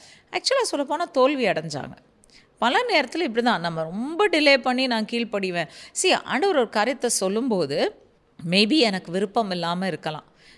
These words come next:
But நான் வந்து, "இல்ல, தேவன் என்னை விட பெரியவர், அவர் சொல்ற காரியம் சரியா இருக்கும்" அப்படின்னு சொல்லி நான் நம்பி நான் அந்த காரியத்தை செஞ்சேன்னா பரவாயில்ல.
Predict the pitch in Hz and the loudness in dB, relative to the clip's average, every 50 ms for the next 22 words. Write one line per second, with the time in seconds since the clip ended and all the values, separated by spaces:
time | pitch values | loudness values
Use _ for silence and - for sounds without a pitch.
0 | _ _ - - 349 - - - - - _ _ _ _ _ - 190 202 202 202 | _ _ 0 2 2 2 0 -6 -20 -20 _ _ _ _ _ -8 -4 0 0 2
1 | 196 190 185 202 247 302 523 453 240 214 202 196 196 185 190 196 196 196 190 180 | 2 2 0 -2 -2 -2 -2 -2 -2 -2 -4 -4 -2 0 0 0 0 -2 -2 -2
2 | 160 160 165 175 175 175 190 226 214 208 185 160 170 175 170 156 151 147 - - | -4 -4 -4 -4 -2 -2 -2 -2 0 0 -2 0 0 -2 -2 -2 -4 -6 -8 -12
3 | _ _ _ _ - 202 240 247 370 370 - - 370 370 370 415 392 - 269 240 | _ _ _ _ -2 0 2 2 2 2 2 2 2 2 2 2 2 4 4 4
4 | 240 269 269 254 - - 202 196 247 262 247 226 190 185 180 - - 185 165 151 | 4 4 2 0 2 2 2 2 4 4 4 4 4 2 0 -2 -2 -2 -2 -2
5 | - - _ - 208 220 220 269 285 269 254 - - 220 220 240 294 277 240 208 | -6 -10 _ -6 -4 -2 -2 -2 -2 0 0 0 0 -2 -2 -2 -2 -2 0 0
6 | 170 156 165 165 175 190 226 302 370 381 403 381 - - - 196 202 190 185 180 | -2 -2 -2 -4 -4 -4 -4 -4 0 0 0 0 0 -2 -4 -4 -2 -2 -2 -2
7 | 175 - 190 180 196 208 202 185 - 170 160 - 160 156 180 185 190 196 160 147 | -2 0 0 0 0 0 -2 -4 -6 -6 -6 -6 -6 -6 -6 -4 -4 -4 -4 -4
8 | 139 143 160 185 208 208 - 147 147 156 156 151 135 127 - | -8 -10 -8 -8 -10 -8 -6 -4 -4 -2 -2 -4 -6 -8 -12